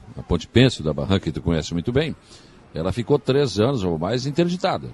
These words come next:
Porque aí fe-, foi feita a ponte de Giacomo Mazzucco, que chegou assim, ah, usava um pouco, enfim, mas ela, ela é histórica, ela, ela precisava voltar, né? Tanto que agora o prefeito César reformou totalmente a ponte, iluminada, pintada,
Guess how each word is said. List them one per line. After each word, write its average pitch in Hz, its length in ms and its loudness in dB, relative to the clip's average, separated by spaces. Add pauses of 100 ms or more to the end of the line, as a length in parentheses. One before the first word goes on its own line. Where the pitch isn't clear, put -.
(220)
Porque 123 200 -2
aí 262 140 -2
fe-, 208 200 -4
foi 165 200 0
feita 123 260 4
a 104 40 2
ponte 104 300 2
de 80 80 -6
Giacomo 95 300 0
Mazzucco, 113 540 2 (580)
que 311 80 -4
chegou 254 260 2
assim, 240 140 2 (180)
ah, 349 300 -2 (140)
usava 139 340 2
um 135 80 2
pouco, 202 360 4
enfim, 202 300 0 (340)
mas 196 280 -4
ela, 277 260 2
ela 214 300 0
é 277 80 2
histórica, 143 600 6
ela, 151 260 0
ela 160 240 0
precisava 143 1000 2
voltar, 110 640 2
né? 95 320 -2 (340)
Tanto 143 180 -2
que 180 60 0
agora 175 200 2
o 196 40 -4
prefeito 190 360 -2
César 208 300 0 (120)
reformou 165 640 4
totalmente 165 800 0
a 120 60 -4
ponte, 147 400 -2
iluminada, 123 760 -4
pintada, 120 720 -6